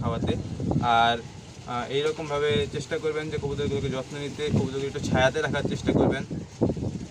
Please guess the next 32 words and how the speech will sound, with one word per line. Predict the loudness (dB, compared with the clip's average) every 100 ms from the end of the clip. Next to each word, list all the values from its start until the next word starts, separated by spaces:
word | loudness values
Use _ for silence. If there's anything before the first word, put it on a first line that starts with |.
| -6
কবুতরগুলো | -4 -2 -2 -2 2 4 2 -2 -2
হাঁপাতে | -4 -2 0
থাকে, | 0 0 0 0
তখন | 2 2 2
আপনারা | 2 0 2 2
যদি | 0 -4 -4
কবুতর | -6 -6 -8
দেখেন | -6 -6
যে | -6
হাঁপাইতেছে, | -8 -6 -6 -4 -2
তখন | 0 -2
স্যালাইন | -4 -2 -2 -2
ব্যবহার | -4 -4 -6
করবেন। | -6 -6 -8 -10 -18 -20 -14 -10
আশা | -6 -4
করি | -2 -2
এই, | -2 -2
এই | -4
ধরনের | -2 -2 0 -2 -4 -10 -12
ট্রিটমেন্টগুলো | -8 -6 -4 -4 -4
করলে | -4 0 0
আপনাদের | 0 -2 -4
কবুতর | -2 -4 -4 -2
এই | -2 -2
গরমের | -2 -2 -2
মধ্যে, | -4 -4 -2 -2 -2
আহ, | -2 -6 -6 -6 -4 -2
সুস্থ | -4 -4
থাকবে, | -4 -2 -2 0 -2
আহ, | -4 -8 -12 -16 -16 -8 -6 -6 -8 -10 -6
নয়তো | -4 -4 -2
আপনাদের | -2 -2 -8